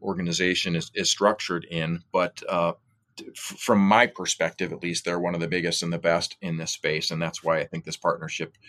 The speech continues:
made sense. We found two leaders, uh, to get together, but I, you know, I, I don't know. Um, there are other providers of merchandising tools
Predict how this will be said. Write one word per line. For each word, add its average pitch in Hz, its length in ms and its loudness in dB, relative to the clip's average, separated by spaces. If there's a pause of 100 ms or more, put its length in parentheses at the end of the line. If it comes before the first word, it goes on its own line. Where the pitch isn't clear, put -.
(260)
made 80 240 -4
sense. 78 280 -2
We 82 120 -6
found 80 240 -4
two 87 160 -4
leaders, 80 500 -4
uh, 78 280 -4
to 78 140 -8
get 73 200 -10
together, 78 400 -6
but 80 100 -4
I, 87 60 6
you - 400 -8
know, 85 80 2
I, 85 140 0 (440)
I 95 100 6
don't 90 200 4
know. 90 420 2 (100)
Um, 85 540 4 (880)
there 98 300 6
are 95 360 8
other 101 200 6
providers 87 640 2
of 80 120 -4
merchandising 87 720 0
tools 87 600 0